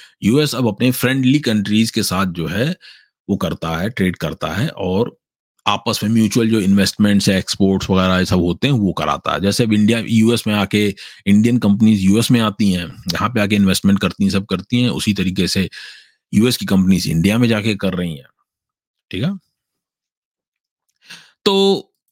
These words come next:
अब मैं इस नंबर में नहीं जाऊंगा जो वर्ल्ड वॉर वन के बाद का है ये, कि at its lowest point, total world trade sank to just thirty-five percent of its nineteen twenty-nine value।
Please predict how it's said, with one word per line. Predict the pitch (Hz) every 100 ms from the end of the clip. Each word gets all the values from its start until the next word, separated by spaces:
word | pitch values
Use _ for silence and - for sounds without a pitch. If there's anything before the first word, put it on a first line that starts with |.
| _ _ _ _ _ _ _ - _ _ _ -
अब | 175
मैं | 208
इस | 202 196
नंबर | 175 175 208
में | 196
नहीं | 170 185
जाऊंगा | 160 113 113 117
जो | 120 113
वर्ल्ड | 107 110
वॉर | 104 101
वन | 101 101
के | 101
बाद | 92 90 87
का | 85
है | 73 98
ये, | 95 87 143 - - -
कि |
at | 110
its | 120 120 -
lowest | 104 110 117 - -
point, | 104 104 101 - 107
total | 101 110
world | 101 104 101
trade | 101 98 98 -
sank | - 98 101 -
to | 95
just | 95 -
thirty-five | 95 95 95 98 -
percent | - - 101 95
of | 82
its | - 104
nineteen | 85 82 69 95 92
twenty-nine | 85 80 82 78 73
value। | 69 - - -